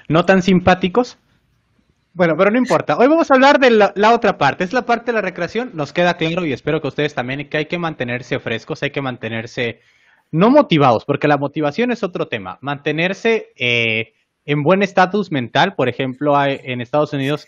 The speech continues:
disculpen que digamos esto, pero la verdad, la mayoría de los conceptos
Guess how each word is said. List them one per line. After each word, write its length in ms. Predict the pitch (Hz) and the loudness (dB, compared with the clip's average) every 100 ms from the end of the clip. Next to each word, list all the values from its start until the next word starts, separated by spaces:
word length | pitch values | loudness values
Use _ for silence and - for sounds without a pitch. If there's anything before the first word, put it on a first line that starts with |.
| - | -14
disculpen 440 | 147 151 240 208 | -12 -6 -2 -2
que 100 | 147 | 0
digamos 340 | 127 139 139 139 | 0 0 0 -4
esto, 220 | 135 160 | -4 -4
pero 220 | 120 110 | -2 -2
la 100 | 110 | 0
verdad, 220 | 113 139 | 0 0
la 100 | 139 | -2
mayoría 200 | 117 127 | -2 -2
de 80 | 147 | -4
los 60 | 143 | -6
conceptos 560 | 117 139 131 135 - | -6 -6 -4 -6 -8